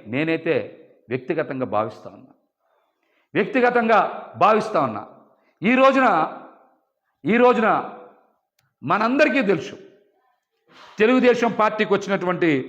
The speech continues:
ఓట్ల శాతం నలభై ఐదు పాయింట్ ఆరు, వైఎస్ఆర్సీపీ పార్టీకి వచ్చిన ఓట్ల శాతం నలభై శాతం ఓట్లు వచ్చినాయి.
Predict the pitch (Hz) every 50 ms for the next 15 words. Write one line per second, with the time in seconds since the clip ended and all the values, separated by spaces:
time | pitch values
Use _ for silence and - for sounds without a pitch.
0 | - - 110 139 - - 156 175 165 - - 170 175 175 175 156 113 98 - -
1 | - - 104 110 120 139 151 160 175 165 160 160 151 156 143 - 151 143 143 135
2 | 127 123 120 131 151 233 - - - - - _ _ _ _ _ _ _ _ _
3 | _ _ _ _ - 123 170 233 269 277 269 277 262 254 262 - 233 220 - 220
4 | 208 - 202 202 196 - 196 190 180 170 - 160 151 143 139 147 147 156 147 139
5 | - 156 156 156 - 147 120 98 - - - 113 123 131 123 120 110 - 117 107
6 | - - 95 87 82 - _ - - _ _ _ _ _